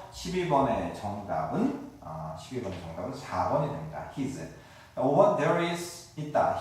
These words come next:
His watch, 그의 시계. On the sofa, 소파 위에. 십삼 번 갑니다.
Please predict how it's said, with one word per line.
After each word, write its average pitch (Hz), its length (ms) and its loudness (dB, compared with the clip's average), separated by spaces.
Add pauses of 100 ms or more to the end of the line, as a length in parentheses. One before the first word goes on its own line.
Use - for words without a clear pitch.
His 254 380 2
watch, - 400 -2
그의 147 240 2
시계. - 640 -2 (240)
On 120 140 -2
the 127 140 0
sofa, - 580 0
소파 - 360 -2
위에. - 360 -6 (180)
십삼 - 500 -2
번 196 200 10
갑니다. - 760 4